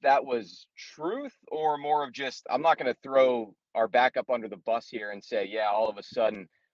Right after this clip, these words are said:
we had to change everything we wanna do.'" I mean, it didn't look like they changed it much. A lot of the complaints here in Western Pennsylvania are that, uh, they, they threw it way too often against Detroit, a team that doesn't have a very good run defense, in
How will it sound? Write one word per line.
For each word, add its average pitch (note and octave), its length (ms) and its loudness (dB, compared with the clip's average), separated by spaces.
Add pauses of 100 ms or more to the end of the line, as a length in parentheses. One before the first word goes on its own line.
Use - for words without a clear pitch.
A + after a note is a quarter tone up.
we B2 100 0
had A#2 100 4
to G#2 60 -10
change A2+ 320 -4
everything G#2+ 360 -4
we G2+ 100 -10
wanna G#2 240 -4 (160)
do.'" D3 280 2
I A2 60 4
mean, A#2+ 100 -2
it B2+ 120 -4
didn't G#3+ 240 -2
look C#3+ 200 0
like E3+ 200 2
they E3+ 120 -4
changed E3 360 -4
it D3 100 -4
much. D3 300 2
A C3 40 -4
lot B2+ 180 4
of B2+ 40 -4
the B2+ 80 -8
complaints B2+ 540 -8
here B2 360 2 (440)
in A#2 120 -6
Western A#2+ 440 2
Pennsylvania A#2 640 0
are G#2 300 4
that, G#2+ 180 0 (160)
uh, G#2 140 2
they, G#2 240 -8
they G#2 100 -14 (100)
threw C3+ 200 -2
it A2 80 -2
way B2+ 200 0
too B2+ 240 -6
often G#2 480 0
against G#2 380 -8
Detroit, G2+ 460 0
a - 140 -6
team G#2 240 -6
that F#2 100 -10
doesn't A2 260 2
have G#2 300 4 (420)
a A#2 80 -2
very A#2 240 4
good G#2 100 -10
run C#3+ 160 4
defense, A#2+ 680 -4
in D3 260 -4